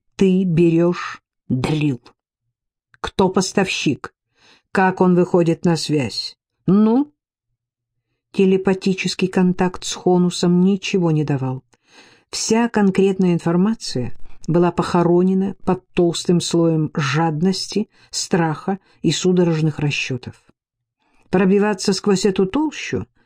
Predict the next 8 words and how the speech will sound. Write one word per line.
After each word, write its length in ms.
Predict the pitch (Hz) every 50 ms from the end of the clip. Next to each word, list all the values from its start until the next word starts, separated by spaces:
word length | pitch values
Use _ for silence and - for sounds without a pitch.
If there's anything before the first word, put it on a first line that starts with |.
| _ _ _ -
все 160 | - - 269
равно, 220 | 262 254 240 240
что 200 | 233 - - 214
разгребать 540 | 214 208 190 185 196 202 190 196 190 190 196
огромную 520 | 185 175 180 175 175 175 175 170 170 165
кучу. 500 | - - 175 170 - - - 127 120 113 - _ _ _ _ _ _ _ _ _ _ _
Себе 300 | - - 302 277 262 190
дороже. 540 | 156 156 147 135 123 107 117 113 101 -